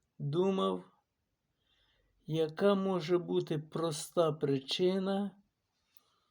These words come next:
агресії Росії проти України. Прийшов до парадоксального висновку. Я раніше говорив,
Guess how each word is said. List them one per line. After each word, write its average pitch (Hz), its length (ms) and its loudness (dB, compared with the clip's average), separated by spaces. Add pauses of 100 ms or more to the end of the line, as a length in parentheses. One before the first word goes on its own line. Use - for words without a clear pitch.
(1400)
агресії 170 880 4
Росії 180 640 0
проти 170 440 0
України. 156 1000 0 (1900)
Прийшов 170 520 2
до 175 100 -4
парадоксального 175 960 2
висновку. 147 840 0 (2250)
Я 175 180 6
раніше 196 480 6
говорив, 175 760 4